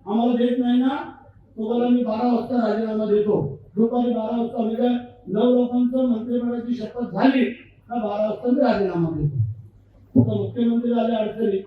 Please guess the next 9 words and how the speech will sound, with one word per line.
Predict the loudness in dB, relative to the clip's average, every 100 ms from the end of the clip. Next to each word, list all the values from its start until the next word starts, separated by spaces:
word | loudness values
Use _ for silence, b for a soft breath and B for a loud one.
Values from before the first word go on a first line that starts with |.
| -12 -20 -20 -20 -20 -20 _ -8
साडेपाच | -2 4 4 4 -4 -6 -2
वाजेपर्यंत | 0 0 0 0 -2 0
आम्ही | 0
दोघे | 2 2 0 0
तिथं, | -2 -2 -4 -6 -10 _ _ _ _ _ _ -8
आणि | -2
मग | 0 0
करायचं | 0 -4 -2 0 0 -2
काय? | 0 0